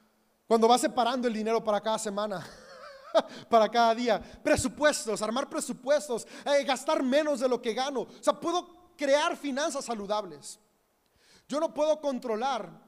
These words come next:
qué día voy a morir, pero sí puedo decidir cómo voy a vivir hoy.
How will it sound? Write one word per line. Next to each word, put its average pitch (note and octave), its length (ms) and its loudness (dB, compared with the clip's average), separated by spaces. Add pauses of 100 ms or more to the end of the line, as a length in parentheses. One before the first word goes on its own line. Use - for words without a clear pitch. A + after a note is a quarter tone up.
(120)
qué C4 140 -4
día C4+ 260 -2
voy A#3+ 200 -2
a B3+ 60 -2
morir, A#3 500 -6 (540)
pero A3+ 160 -2
sí C4+ 120 -10
puedo C4+ 240 -2
decidir A#3+ 500 -6
cómo A#3+ 220 -4
voy A#3 240 -6
a G#3+ 80 -4
vivir F#3 280 -8
hoy. C#3+ 160 -10